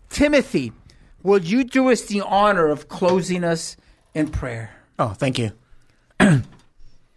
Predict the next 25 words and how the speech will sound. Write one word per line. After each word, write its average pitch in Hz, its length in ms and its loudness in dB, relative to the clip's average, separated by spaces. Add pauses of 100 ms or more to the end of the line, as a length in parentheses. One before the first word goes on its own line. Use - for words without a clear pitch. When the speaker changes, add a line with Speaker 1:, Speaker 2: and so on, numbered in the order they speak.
(960)
Speaker 2:
Heavenly 165 280 4
Father, 135 460 4
Father 135 300 2
God, 127 160 4
I - 20 2
just 113 120 -6
lift 127 260 0
up, 131 200 -4
uh, 107 220 2
Pastor 123 380 0
Adam 113 340 2
and 104 80 2
his 101 160 -4
ministry 123 680 0
and 107 100 -2
this 95 140 -4
radio 113 240 0
station, 113 420 -4
Lord 107 200 -2
God, 110 340 0
that - 200 -6
you 110 80 2
use 113 120 0
them 113 100 2
mightily 117 560 2